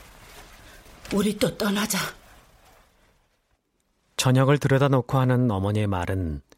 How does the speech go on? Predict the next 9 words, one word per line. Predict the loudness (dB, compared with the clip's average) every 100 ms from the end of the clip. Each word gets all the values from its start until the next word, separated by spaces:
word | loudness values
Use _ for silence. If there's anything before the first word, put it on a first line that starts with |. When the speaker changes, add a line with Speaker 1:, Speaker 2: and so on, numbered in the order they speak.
| _ -20 -12 -2
Speaker 2:
음전이를 | 2 2 4 2 2
위로하려고만 | 2 2 2 2 2 2 2
해서 | 0 0
하는 | 0 0
말만은 | -2 -2 -2 -2
아니었다. | -2 -4 -6 -6 -8 -8 -16 _ _ _ _ _ _ _ _ _ _ _ _ _ _
어머니는 | 0 0 2 0 0
어떻게 | -2 -4 -4
해서든 | -2 -2 -2 -2